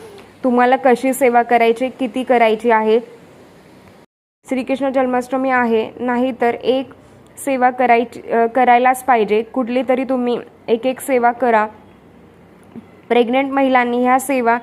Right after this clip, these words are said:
अ, करायच्या नाहीत का? तर ह्या सेवा तुम्ही जरी केल्या तरी काही हरकत नाही. जेवढं तुम्हाला होईल तेवढंच तुम्ही करा. रात्रभर जास्त जागरण करू नका, जेवढं तुम्हाला होईल तेवढं करा. जन्माष्टमी झाल्यानंतर तुम्ही झोपू शकता.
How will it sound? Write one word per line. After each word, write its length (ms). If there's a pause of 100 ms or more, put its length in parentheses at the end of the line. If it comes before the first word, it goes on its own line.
(480)
अ, 200
करायच्या 500
नाहीत 320 (140)
का? 160 (340)
तर 120
ह्या 200
सेवा 300
तुम्ही 320
जरी 220
केल्या 420
तरी 160
काही 280
हरकत 420
नाही. 260 (120)
जेवढं 300
तुम्हाला 420
होईल 400
तेवढंच 400
तुम्ही 240
करा. 260 (400)
रात्रभर 600
जास्त 320
जागरण 520
करू 260
नका, 340 (520)
जेवढं 280
तुम्हाला 380
होईल 340
तेवढं 220
करा. 300 (460)
जन्माष्टमी 680
झाल्यानंतर 680
तुम्ही 320
झोपू 340
शकता. 480